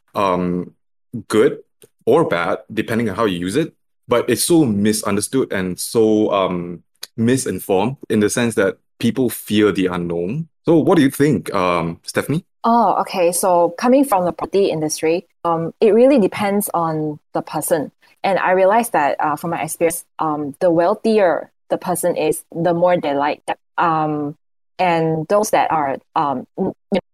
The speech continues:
Speaker 2: know, at the middle income level or the lower mid-,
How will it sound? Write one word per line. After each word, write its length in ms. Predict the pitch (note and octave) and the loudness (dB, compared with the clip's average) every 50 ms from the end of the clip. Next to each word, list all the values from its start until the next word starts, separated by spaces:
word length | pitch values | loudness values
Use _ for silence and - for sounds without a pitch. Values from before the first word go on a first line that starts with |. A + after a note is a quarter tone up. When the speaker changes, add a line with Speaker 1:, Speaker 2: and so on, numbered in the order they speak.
| _ - | _ -4
Speaker 2:
know, 100 | E3+ - | -2 0
at 220 | - D3+ - - D3+ | 0 0 0 0 -2
the 180 | F3 E3 D#3 | -2 0 0
middle 380 | D#3 E3+ F3 E3+ G3 F#3+ F#3+ - | 0 0 0 2 2 2 2 2
income 300 | - E3 F3 E3 F3+ F#3 | 0 -2 -2 -2 -2 -2
level 220 | E3 D3+ D3 D#3+ - | -2 0 0 0 0
or 140 | - D#3 D#3 | 0 -2 -2
the 160 | D3+ D3 D#3 - _ _ _ - | -2 -4 -4 -6 _ _ _ -2
lower 140 | E3+ F#3 | -2 -2
mid-, 180 | F3 E3+ D#3+ - | 0 -2 -6 -8